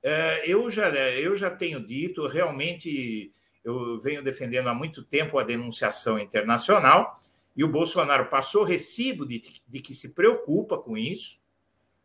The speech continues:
não é? Com a repercussão internacional, ele tá pra se reunir com embaixadores pra explicar, ah, coisas que não têm explicação, não é? Sobre, sobre o seu golpismo, sobre tudo isso.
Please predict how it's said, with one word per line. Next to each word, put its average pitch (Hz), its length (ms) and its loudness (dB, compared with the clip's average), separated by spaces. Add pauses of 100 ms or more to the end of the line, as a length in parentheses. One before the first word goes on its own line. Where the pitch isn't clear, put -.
(180)
não 107 140 -8
é? 135 140 2
Com 120 180 -2
a 117 140 6
repercussão 120 580 -2
internacional, 110 720 -2
ele 127 140 -4
tá 131 160 -2
pra 117 160 -2
se 113 180 -8
reunir 120 520 -4
com 120 80 -10
embaixadores 117 920 -2 (440)
pra 190 440 8
explicar, 240 1400 2 (920)
ah, 123 300 -4
coisas 175 580 4
que 170 140 -8
não 185 200 -6
têm 208 280 0
explicação, 165 1000 0 (380)
não 113 100 -6
é? 160 140 -2
Sobre, 135 560 -4 (320)
sobre 143 420 0
o 120 60 -2
seu 131 260 0
golpismo, 117 720 -4
sobre 117 300 -6
tudo 135 320 -4
isso. 311 420 -2